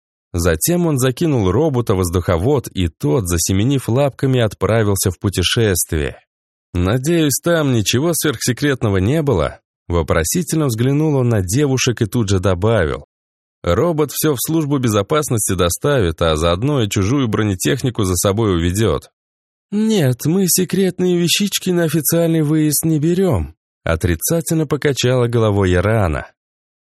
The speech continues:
Спокойно протопав некоторое время по ремонтным тоннелям, беглецы выбрались к стоянке такси.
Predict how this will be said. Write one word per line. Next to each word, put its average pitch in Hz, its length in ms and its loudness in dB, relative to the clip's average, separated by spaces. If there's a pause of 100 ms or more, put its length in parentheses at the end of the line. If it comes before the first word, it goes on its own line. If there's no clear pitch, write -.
Спокойно 175 680 0
протопав 139 600 -2
некоторое 131 440 0
время 123 360 0
по - 80 -2
ремонтным 104 500 0
тоннелям, 87 680 0
беглецы 82 520 -2
выбрались 139 540 0
к - 60 -10
стоянке 110 600 0
такси. 92 640 -2